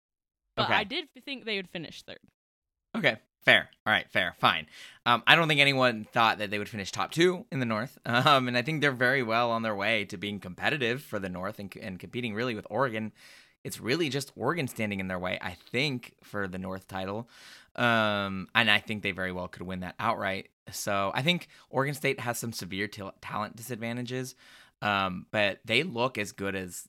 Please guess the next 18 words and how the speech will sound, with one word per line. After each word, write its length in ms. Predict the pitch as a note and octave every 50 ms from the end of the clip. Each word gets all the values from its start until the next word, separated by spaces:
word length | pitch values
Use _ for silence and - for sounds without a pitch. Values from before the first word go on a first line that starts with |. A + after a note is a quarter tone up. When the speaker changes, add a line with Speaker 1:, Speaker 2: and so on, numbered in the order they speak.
| _
Speaker 2:
the 60 | - F#2
best 260 | F#2+ F#2+ G2 - -
teams 200 | A2 G#2 F#2 F2+
in 60 | F2+
the 60 | F2+
conference 400 | - - F#2 G2 F#2+ F#2+ F2 -
right 120 | F#2 F#2 F#2
now, 120 | F#2+ F#2+
frankly, 400 | - - G2 G2 F#2+ - F#2 F#2
even, 280 | A2 B2+ B2+ C3 A#2 -
even 340 | - D3 D#3 E3+ D#3+ C#3
with 140 | A#2 A2 -
this 200 | - G2+ - -
loss 240 | F#2 G2 F#2+ F#2 -
to 80 | - F#2
Washington 520 | F2 F2+ F#2 F#2 - - F#2 E2 E2 D#2+
State. 400 | D#2+ - - F#2 F2+ E2+ - -
So, 400 | - - F2+ F2+ F2+ F2 F2 F2